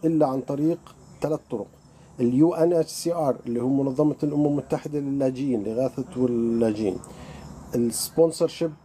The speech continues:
أو جروب اوف فايف اللي هي أنت لازم تجيبي له خمس أشخاص هون، أو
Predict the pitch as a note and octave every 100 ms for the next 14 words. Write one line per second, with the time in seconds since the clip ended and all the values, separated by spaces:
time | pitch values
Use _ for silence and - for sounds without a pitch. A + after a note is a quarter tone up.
0 | - C#3 B2+ A#2+ C3+ D3 C#3 - D3+ A2+
1 | - - - D3 A#2 A#2 C#3+ C3+ D#3 D3+
2 | D3+ D3 C#3+ C3+ B2 C#3 D3 C3 D3 C3
3 | C#3 - C#3 - C3 D#3 G3 - - -
4 | - D#3 G3 A3